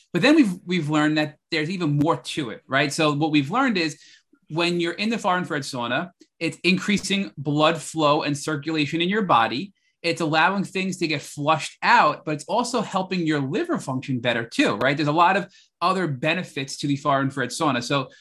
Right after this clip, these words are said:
what are your thoughts on the far infrared sauna from the perspective of removing toxins, detoxing, detoxing your body, but also allowing your body to just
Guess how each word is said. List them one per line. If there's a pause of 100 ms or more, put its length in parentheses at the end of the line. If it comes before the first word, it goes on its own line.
(140)
what
are
your
thoughts
on
the
far
infrared
sauna
from
the
perspective
of
removing
toxins, (240)
detoxing, (120)
detoxing
your
body,
but
also
allowing
your
body
to
just